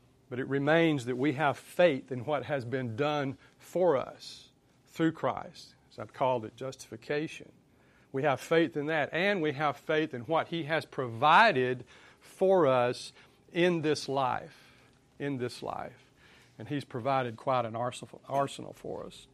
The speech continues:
So we also know that mortification, this putting sin to death, is for believers. It's not for unbelievers. Now, I say it's not for unbelievers. It's available, but you can't lock into it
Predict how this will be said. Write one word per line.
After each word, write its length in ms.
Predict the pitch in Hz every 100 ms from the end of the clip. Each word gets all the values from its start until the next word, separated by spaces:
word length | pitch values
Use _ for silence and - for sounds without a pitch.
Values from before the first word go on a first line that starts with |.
| _ _ - -
So 180 | -
we 120 | 147 151
also 360 | 165 190 190
know 240 | 180 147 156
that 200 | 135 127
mortification, 1040 | 135 160 151 139 - 175 180 - 120 127 - - _
this 120 | - 135
putting 340 | - 165 151
sin 300 | - 160 147
to 80 | 123
death, 460 | 120 147 165 127
is 200 | 147 143
for 340 | - 180 180 165
believers. 840 | 127 143 160 180 120 104 - - _ _ _ _ _ _ _ _
It's 180 | 135 127
not 300 | 143 151 160
for 300 | - 175 160
unbelievers. 720 | 160 190 123 117 110 - 165 - - -
Now, 100 | 135
I 40 |
say 180 | 139 175
it's 180 | 156 -
not 240 | 165 156
for 280 | 117 175 208
unbelievers. 580 | 180 131 117 117 120 139
It's 180 | 160 -
available, 760 | 127 123 190 285 160 185 202 - _ _ _ _ _ _ _ _ _ _ _ _ _ _ _ _ -
but 180 | 120 -
you 60 |
can't 320 | 127 165 160
lock 320 | 147 160 156 175
into 400 | 185 165 127 117
it 200 | 117